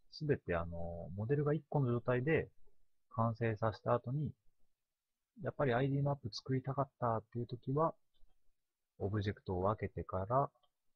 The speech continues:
エディットのところで、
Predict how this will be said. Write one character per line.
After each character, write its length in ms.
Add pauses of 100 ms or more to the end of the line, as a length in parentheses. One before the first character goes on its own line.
(1300)
エ 80
デ 100
ィ 40
ッ 20 (280)
ト 160 (1600)
の 80
と 140
こ 140
ろ 120
で、 200